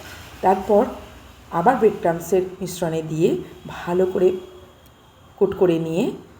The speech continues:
হাতে শেপ দিয়ে নিলাম। দিয়ে আবারও কিন্তু আর একবার ডিমের গোল-,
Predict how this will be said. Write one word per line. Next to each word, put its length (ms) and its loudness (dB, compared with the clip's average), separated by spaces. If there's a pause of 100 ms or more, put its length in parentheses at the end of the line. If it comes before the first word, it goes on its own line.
(340)
হাতে 300 -4
শেপ 340 -2
দিয়ে 140 -2
নিলাম। 280 2 (380)
দিয়ে 320 4 (140)
আবারও 340 4
কিন্তু 400 0
আর 80 0
একবার 300 0 (380)
ডিমের 260 0
গোল-, 220 0